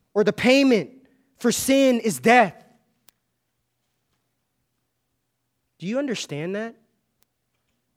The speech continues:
When a person rebels against God,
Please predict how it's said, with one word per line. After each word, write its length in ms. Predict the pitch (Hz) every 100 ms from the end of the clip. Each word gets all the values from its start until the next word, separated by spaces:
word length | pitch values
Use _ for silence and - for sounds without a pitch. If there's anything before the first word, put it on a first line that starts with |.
| _ _ _ _
When 380 | - 226 202 233
a 60 | 226
person 480 | - 277 - 294
rebels 460 | 262 202 214 254 247
against 320 | 233 226 165
God, 500 | 143 208 226 190 151